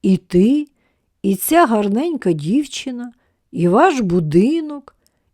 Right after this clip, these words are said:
і горобина, і все інше?" "Називай мене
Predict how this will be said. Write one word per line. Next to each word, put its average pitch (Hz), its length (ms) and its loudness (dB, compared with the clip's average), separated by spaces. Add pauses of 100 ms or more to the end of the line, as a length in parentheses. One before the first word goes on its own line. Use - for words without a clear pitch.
і 349 180 6
горобина, 214 960 4
і 175 200 -6
все 349 380 2
інше?" 294 760 -2 (1040)
"Називай 349 1000 -2
мене 339 480 -2